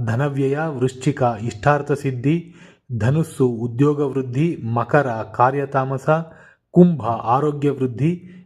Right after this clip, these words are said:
ಮೀನ ಸೌಖ್ಯ ವೃದ್ಧಿ. ಇದಿಷ್ಟು ಈ ದಿನದ ತಾರಾಬಲ ಮತ್ತು ಚಂದ್ರಬಲ.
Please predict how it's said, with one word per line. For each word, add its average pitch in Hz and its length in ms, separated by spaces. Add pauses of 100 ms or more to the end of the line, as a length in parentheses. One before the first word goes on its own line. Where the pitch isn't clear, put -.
(160)
ಮೀನ 139 340 (280)
ಸೌಖ್ಯ 143 320
ವೃದ್ಧಿ. 113 560 (680)
ಇದಿಷ್ಟು 156 720 (180)
ಈ 139 200
ದಿನದ 127 260 (420)
ತಾರಾಬಲ 123 500
ಮತ್ತು 117 600 (120)
ಚಂದ್ರಬಲ. 113 420